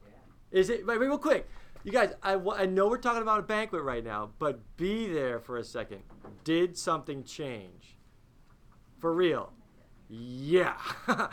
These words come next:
Speaker 2: How would that feel if you found out that that happened? Which, it would never happen to you. No way. Or she'd take the money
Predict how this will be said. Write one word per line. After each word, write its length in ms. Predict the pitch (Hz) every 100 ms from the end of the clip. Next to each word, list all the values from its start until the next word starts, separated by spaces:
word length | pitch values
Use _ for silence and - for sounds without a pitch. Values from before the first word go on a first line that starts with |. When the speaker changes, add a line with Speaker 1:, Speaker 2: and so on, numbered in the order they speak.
| 202 180 165 -
Speaker 2:
How 240 | 160 220 285
would 120 | 311
that 280 | 277 240 -
feel 300 | 262 226 175
if 180 | 151 196
you 120 | 196 -
found 320 | 214 202 190
out 240 | 180 185
that 140 | 170 151
that 180 | 156 143
happened? 400 | 147 143 127 139
Which, 120 | 160 -
it 80 | 196
would 140 | 160
never 180 | 135 120
happen 260 | 117 110 110
to 120 | 107
you. 400 | 101 95 - - - - 120
No 140 | 123
way. 140 | 110 - 175 - - - 135
Or 120 | 139
she'd 200 | 135 127
take 160 | 139 135
the 60 |
money 220 | 127 123